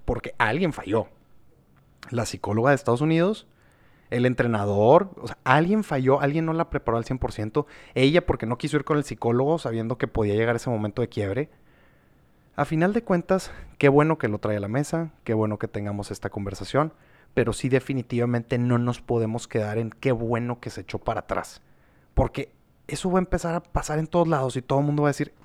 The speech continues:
el, en la escuela, si tú llegas a un examen y dices, "¿Sabes qué? Siento demasiada presión, me voy a hacer para atrás". Te reprueban y se chingó, o sea, suerte, güey, el día que estés listo vienes y lo presentas. Y se vale, porque tú puedes decir, "Yo no estoy dispuesto a este tipo de presión, no quiero estudiar".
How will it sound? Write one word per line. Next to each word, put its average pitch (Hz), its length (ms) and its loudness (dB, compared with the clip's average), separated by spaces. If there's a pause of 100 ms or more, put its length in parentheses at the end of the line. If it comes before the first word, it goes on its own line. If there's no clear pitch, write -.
(180)
el, 117 200 -4 (440)
en 123 100 -2
la 139 60 -2
escuela, 123 380 0
si 143 120 -2
tú 135 100 -2
llegas 131 220 2
a - 20 0
un 147 60 2
examen 131 300 2
y 139 60 0
dices, 123 120 -2
"¿Sabes 123 180 -6
qué? 113 120 -4
Siento 107 200 -6
demasiada 110 320 -2
presión, 123 320 -2
me 131 60 -4
voy 110 80 0
a 101 40 0
hacer 104 140 -8
para - 140 -4
atrás". - 260 -14 (400)
Te - 80 2
reprueban 165 400 4
y 101 60 -4
se - 120 -10
chingó, 117 500 0
o 101 80 -4
sea, 107 220 -2 (540)
suerte, - 400 -2
güey, 117 200 2
el 104 80 -6
día 107 100 -6
que - 60 -14
estés - 180 2
listo 135 240 0
vienes 131 180 2
y 151 60 -2
lo 123 80 -2
presentas. - 560 -4 (420)
Y 196 100 0
se 180 160 2
vale, 247 440 0
porque 123 240 -2
tú - 120 -10
puedes 156 200 0
decir, 127 180 0
"Yo 107 140 -4
no 113 80 -6
estoy - 180 -4
dispuesto 131 380 -2
a - 20 0
este 143 220 -6
tipo 131 220 -2
de 143 40 0
presión, 120 320 -4
no 123 80 -6
quiero 92 140 -10
estudiar". - 380 -10